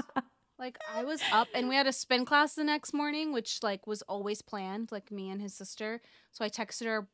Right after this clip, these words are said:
Speaker 2: bright and early, like, five forty-five A M, and was like, "I'm ready." <laughs>
Speaker 1: <laughs> I'm ready to go get some of this adrenaline out of my system.
Speaker 2: She has a baby, so she's like, "Yeah, I'm up." <laughs>
Speaker 1: You're like, "Do you wanna go
Speaker 2: Like,
Speaker 1: do
Speaker 2: my
Speaker 1: two
Speaker 2: God.
Speaker 1: classes, actually, instead of one?"
Speaker 2: Literally.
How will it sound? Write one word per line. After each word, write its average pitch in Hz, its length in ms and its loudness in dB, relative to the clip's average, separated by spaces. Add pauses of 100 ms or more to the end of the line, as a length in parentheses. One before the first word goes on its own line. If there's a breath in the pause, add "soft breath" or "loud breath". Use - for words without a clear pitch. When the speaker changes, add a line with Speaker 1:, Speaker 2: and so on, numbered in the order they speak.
Speaker 2:
bright 208 200 0
and 247 80 -2
early, 214 260 0
like, 202 180 -2
five 190 340 2
forty-five 202 500 2
A 180 160 -4
M, 175 160 -2
and 180 100 -8
was 185 140 -8
like, 175 260 -4
"I'm 226 160 -2
ready." 226 420 2
<laughs> - 20 -
Speaker 1:
<laughs> - 20 12
I'm 370 760 10
ready 285 220 8
to 277 80 -2
go 269 140 8
get 240 180 6
some 233 140 4
of 233 80 10
this 233 100 10
adrenaline 190 680 8
out 185 160 4
of 208 80 0
my 214 180 8
system. 240 380 12
Speaker 2:
She 277 140 8
has 277 140 12
a 262 80 10
baby, 233 520 10
so 285 160 4
she's 233 260 4
like, 208 220 2
"Yeah, 220 160 4
I'm 220 200 4
up." 202 340 0
<laughs> - 40 -14
Speaker 1:
You're 392 1900 4
like, 320 180 8
"Do 294 60 4
you 277 60 4
wanna 240 200 6
go 262 80 6
Speaker 2:
Like, 262 80 6
Speaker 1:
do 269 100 8
Speaker 2:
my 220 60 2
Speaker 1:
two 185 240 6
Speaker 2:
God. - 60 2
Speaker 1:
classes, 220 380 6
actually, 240 460 2
instead 240 400 2
of 180 100 0
one?" 214 280 2
Speaker 2:
Literally. 202 880 -4